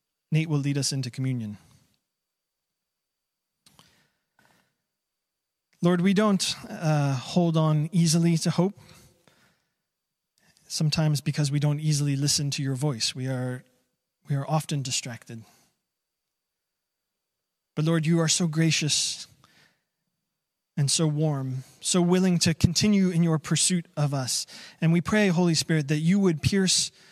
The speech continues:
the fog of our hearts and shine your light upon them.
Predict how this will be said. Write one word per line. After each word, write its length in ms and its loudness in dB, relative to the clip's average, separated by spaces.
the 80 0
fog 500 -2
of 160 -2
our 380 0
hearts 380 0
and 160 -2
shine 680 -2
your 140 -2
light 240 -6
upon 320 -12
them. 160 -14